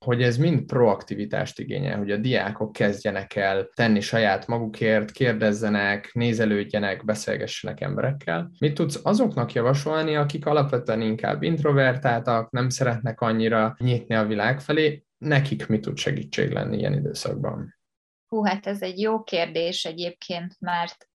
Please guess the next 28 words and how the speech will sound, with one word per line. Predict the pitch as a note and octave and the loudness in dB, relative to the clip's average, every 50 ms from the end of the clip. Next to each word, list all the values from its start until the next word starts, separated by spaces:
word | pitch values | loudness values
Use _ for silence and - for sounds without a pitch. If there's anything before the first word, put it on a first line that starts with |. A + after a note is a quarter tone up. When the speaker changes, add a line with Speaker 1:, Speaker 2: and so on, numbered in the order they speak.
| _ | _
Speaker 2:
azt | - - G3 G#3+ G#3 G3+ - | 2 4 4 4 4 0 -2
gondolom, | - G3 F3+ F3+ F3 E3+ F3 F3+ F3+ | -2 -2 0 0 -2 -2 -4 -4 -6
hogy | F3 E3 | -4 -4
a | E3+ E3+ - | -4 -4 -4
proaktivitás | - G#3 F#3+ F#3 F#3 F#3+ G3 - - G3 F3 F#3 F#3+ - - F3+ F3 F3+ G3 G3 - - | 0 2 4 6 4 4 2 0 -6 -4 -4 -4 -4 -2 2 2 4 4 2 0 -2 -2
az, | F3+ F3+ F#3 F#3 - - - | -2 -2 -2 -6 -10 -10 -10
az | F3 E3+ | -6 -2
alapvető | F#3 F3 F3 E3+ F3 - E3+ - - F#3 | 0 0 0 0 -2 -6 -10 -8 -6 -4
habitusunktól | F#3+ F#3+ F3 E3+ F3+ - - F#3 - - - F3 F3 G3 - F3 F3 | -4 -4 -4 -4 -6 -10 -10 -14 -14 -12 -10 -10 -8 -2 -2 -2 -2
függetlenül | - - - G3 F3 G3 F#3 F#3 G3 - - F#3+ F3 F3 E3 | -2 -4 -4 -4 2 4 4 4 2 0 -4 -4 -4 -2 -4
nagyon | D#3+ D#3 D#3 D#3 D#3 D#3 D#3+ | -2 -2 -2 -2 -2 -4 -4
fontos | - - - D#3 D#3+ E3 D#3 D3 E3+ - - | -6 -8 -8 -8 -8 -6 -8 -10 -10 -6 -4
ahhoz, | D#3 E3+ F3 F3 D#3+ D#3+ D#3+ - - | -4 -2 0 2 0 0 0 -2 -6
hogy, | - E3 - - | -8 -8 -6 -6
hogy | F#3 F#3 E3 | -8 -8 -6
boldogulni | E3+ E3+ E3 E3 E3 D#3+ E3 D#3+ - E3 D#3+ D#3+ E3 E3+ | -2 0 0 0 0 -2 -4 -4 -6 -8 -8 -8 -10 -10
tudjunk | - E3 E3 D#3+ E3 D#3+ E3+ E3 | -10 -12 -10 -10 -10 -10 -10 -10
így | D#3+ D#3+ | -8 -6
az | E3 D#3+ D#3+ | -6 -6 -4
életben, | E3 E3 D#3+ D#3+ D#3+ D#3+ D#3+ D3 - - E3 | -4 -4 -2 0 0 -2 -2 -4 -6 -8 -8
főleg | - - - F3+ F3 F3 E3+ E3 | -8 -12 -8 -4 0 0 2 2
akkor, | E3 E3 E3 - - F3+ | 2 0 0 -2 -4 -4
amikor | F3+ E3 D#3+ E3 - D#3+ D#3+ | -4 -4 -6 -6 -6 -6 -6
saját | - - E3 E3 D#3 D#3 E3 E3+ | -4 -2 0 2 2 2 2 -2
magunkkal | F3 E3+ D#3+ E3 E3 E3 - - - | -6 -10 -10 -10 -8 -4 -4 -4 -2
kapcsolatosan | - F3 E3 - - - F3 E3+ E3+ - G3 G3 - - F#3 F3+ | -2 -4 -4 -4 -8 -8 -6 -6 -6 -6 -8 -12 -8 -8 -6 -4
hozunk | F#3 F#3 E3+ E3 D#3+ D#3+ | -4 -4 -4 -6 -10 -10
döntéseket, | D#3 D#3+ E3+ E3 D#3+ _ - F3 F3+ G3+ - - A3+ A3 - A#3+ A#3+ B3 B3 - | -8 -8 -8 -8 -10 _ -10 -8 -6 -6 -6 -6 -8 -4 0 0 0 0 0 -4